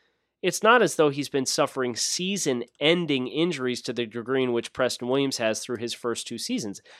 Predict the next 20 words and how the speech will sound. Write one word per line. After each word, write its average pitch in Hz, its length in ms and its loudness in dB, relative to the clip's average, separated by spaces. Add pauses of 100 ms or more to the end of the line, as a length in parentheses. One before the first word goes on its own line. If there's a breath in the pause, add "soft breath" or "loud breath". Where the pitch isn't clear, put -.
(160 soft breath)
And 226 100 0
that's 320 280 4
tough - 460 -2
for - 200 -4
Preston, 143 500 2
right? 139 240 -4
Like, 180 120 -4
that's 220 180 -2
not 269 140 2
his 226 180 0
fault. - 680 2 (2250)
But 175 160 -4
Preston 254 400 6
has 170 240 0
fought 220 440 6
the 131 80 2
football 139 640 2
at - 160 -4
times. 127 540 -2 (800)
Again, 139 460 4